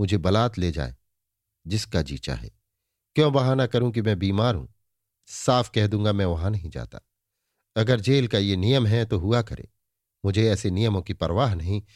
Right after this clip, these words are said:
जो बिल्कुल निरर्थक हैं। सुनता हूं दोनों यहां एक सप्ताह तक रहना चाहते हैं। क्या प्रजा को पीस ही डालेंगे? अब भी तो मुश्किल से आधे आदमी बच रहे होंगे।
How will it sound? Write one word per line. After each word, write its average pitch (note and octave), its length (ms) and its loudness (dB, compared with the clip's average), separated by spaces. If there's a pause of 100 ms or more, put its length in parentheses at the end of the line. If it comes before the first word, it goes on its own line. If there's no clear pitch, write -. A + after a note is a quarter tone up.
(220)
जो G#2 120 2
बिल्कुल G#2+ 360 -2
निरर्थक F#2 520 -2
हैं। - 140 -20 (800)
सुनता G#2+ 320 0
हूं F#2+ 180 0 (460)
दोनों C3+ 360 2
यहां A#2+ 200 4
एक A#2+ 240 2
सप्ताह B2+ 380 0
तक G#2+ 200 -2
रहना F#2 260 0
चाहते D2 360 -6
हैं। - 80 -18 (720)
क्या G2+ 100 2
प्रजा G#2 320 0
को G#2 140 -2
पीस C3+ 300 0
ही A2+ 80 2
डालेंगे? D#2+ 500 -2 (800)
अब A2 80 2
भी A#2+ 180 2
तो B2 100 0
मुश्किल A2 360 2
से A2+ 140 0
आधे G2 280 2
आदमी G2+ 340 0
बच F2+ 220 -2
रहे D2 200 -4
होंगे। B1+ 320 -10